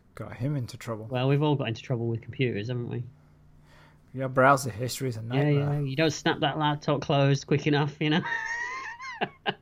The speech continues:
Speaker 1: Incognito mode, Paul. Incognito mode.
Speaker 2: I don't know what that is. It's incognito.
Speaker 1: That's true.
Speaker 2: So later, Spring is, uh,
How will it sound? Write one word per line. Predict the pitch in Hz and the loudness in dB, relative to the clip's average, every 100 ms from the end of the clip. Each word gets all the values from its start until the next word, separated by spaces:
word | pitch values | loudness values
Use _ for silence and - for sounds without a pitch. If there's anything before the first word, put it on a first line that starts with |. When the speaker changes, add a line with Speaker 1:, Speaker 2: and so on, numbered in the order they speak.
| - 196 - - - _ - - _ _ _ _ _ _ - - - - - _ _ - - | -8 -10 -10 -16 -16 _ -16 -16 _ _ _ _ _ _ -20 -20 -20 -20 -20 _ _ -18 -6
Speaker 1:
Incognito | 139 151 170 151 170 156 147 135 | -4 4 4 4 2 4 2 2
mode, | 135 135 123 | 4 2 2
Paul. | - 135 131 127 - | 2 4 2 -2 -8
Incognito | 127 131 135 147 131 127 117 110 | -4 -2 0 0 0 -2 -2 -6
mode. | 113 110 107 104 _ _ _ _ - | -6 -6 -8 -12 _ _ _ _ -14
Speaker 2:
I | 151 | -6
don't | 165 | -4
know | 160 | -2
what | 151 | -2
that | 147 | 0
is. | 208 143 | 0 0
It's | 131 135 | -2 2
incognito. | 139 - 147 190 196 - 78 - _ - _ - - - - | 2 2 2 0 -2 -8 -10 -12 _ -20 _ -20 -20 -20 -12
Speaker 1:
That's | 123 - | -10 -10
true. | - 180 160 - - - | -6 -4 -4 -8 -20 0
Speaker 2:
So | 185 | 4
later, | 214 233 | 6 4
Spring | 208 - 196 190 | 0 0 2 4
is, | 170 151 156 | 2 -2 -2
uh, | 165 160 | 0 0